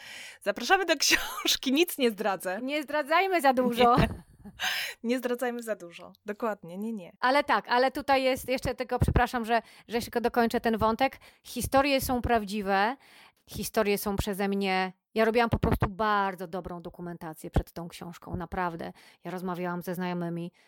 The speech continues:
Speaker 2: z przyjaciółmi. Zresztą miałam też dużo tematów zapisanych. Ja mam taki sobie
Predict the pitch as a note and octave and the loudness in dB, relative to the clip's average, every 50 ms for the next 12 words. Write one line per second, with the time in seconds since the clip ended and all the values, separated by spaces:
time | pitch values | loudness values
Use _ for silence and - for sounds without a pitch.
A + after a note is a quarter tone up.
0 | _ _ - - - - - G#3 F#3+ F#3 F3+ - - F3+ F3+ F3+ F3+ F3 F3 E3+ | _ _ -8 -6 -6 -4 -2 -2 -2 -4 -4 -6 -8 -8 -6 -8 -8 -8 -10 -12
1 | F3 F3 - _ _ _ _ _ F#3 F3+ F#3+ F#3+ - - G#3 G3+ G3+ G3 F#3 F#3 | -12 -16 -18 _ _ _ _ _ -8 -8 -6 -6 -6 -4 -4 -2 0 0 -2 -2
2 | - G3 E3+ D#3+ G3 G3 F#3 G3+ G3 - G3 F#3 F3 F3+ - A3+ F#3+ - F#3+ - | -4 -6 -6 -4 -4 -4 -2 -4 -4 -4 -4 -4 -4 -4 -6 -6 -6 -6 -6 -6
3 | - F#3 - F#3 E3 F3 A3+ C4 - G#3+ G#3 G3 F3+ - F3 - - F3 G3 F#3+ | -8 -8 -8 -8 -6 -6 -6 -6 -4 -2 0 0 0 -2 -4 -6 -6 -6 -6 -6
4 | F3 F3 | -6 -8